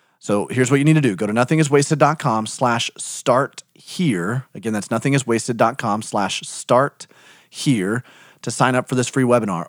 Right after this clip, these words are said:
Or if you're listening on Apple Podcasts, just click the webinar link on the show notes of this episode. We've made it extremely easy for you to sign up, and we're offering multiple date and time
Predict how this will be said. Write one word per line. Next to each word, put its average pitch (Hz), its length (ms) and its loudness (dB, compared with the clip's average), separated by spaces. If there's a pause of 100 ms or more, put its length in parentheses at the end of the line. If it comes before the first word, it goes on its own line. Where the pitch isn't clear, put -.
Or 196 380 6
if 165 240 0
you're 156 120 4
listening 196 560 2
on 147 120 2
Apple 147 300 2
Podcasts, 151 680 2
just 175 200 -4
click - 340 -2
the 147 100 4
webinar 143 500 4
link 123 340 -2 (480)
on 120 120 0
the 113 80 0
show 113 320 0
notes 87 540 -6 (140)
of 107 120 -4
this 101 260 -4
episode. - 540 -8 (380)
We've 123 120 0
made 135 160 6
it 127 140 0
extremely 165 640 2
easy 151 480 6
for 131 140 -2
you 123 120 0
to 120 60 2
sign 117 280 0
up, 117 300 4
and 120 100 -2
we're 117 120 -4
offering 131 400 2
multiple 156 640 2
date 147 420 0
and 143 140 -2
time 131 340 0